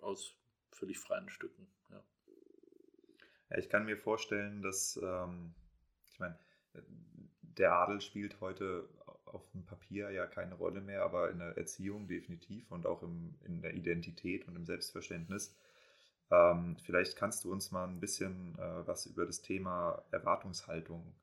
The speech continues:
Speaker 2: in, äh, Adelsfamilien erklären. Ähm, wie wirst du gesehen und wie wirst du auch darauf vorbereitet, was du jetzt tust?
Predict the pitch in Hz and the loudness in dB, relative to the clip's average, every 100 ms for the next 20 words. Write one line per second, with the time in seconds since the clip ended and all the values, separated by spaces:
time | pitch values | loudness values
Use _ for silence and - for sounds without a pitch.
0 | - - 85 82 82 - _ _ - 87 | -20 -12 -8 -6 -8 -12 _ _ -12 -8
1 | - 85 87 - 85 85 85 85 - - | -4 -2 -2 -8 -12 -10 -10 -12 -16 -10
2 | 90 87 92 _ _ _ _ _ _ _ | -10 -10 -16 _ _ _ _ _ _ _
3 | _ _ _ _ 87 85 82 85 _ _ | _ _ _ _ -16 -14 -16 -18 _ _
4 | _ _ _ _ _ _ 95 87 95 - | _ _ _ _ _ _ -6 -4 -4 -4
5 | 90 87 92 104 101 92 85 90 - 85 | -4 2 4 4 2 -8 -4 -4 -4 -4
6 | 85 87 85 - 107 - 82 - - - | -4 -4 -6 0 0 2 2 2 0 -18
7 | _ _ _ _ _ _ _ - - 101 | _ _ _ _ _ _ _ -16 -14 -14
8 | - - 101 - | -16 -14 -14 -14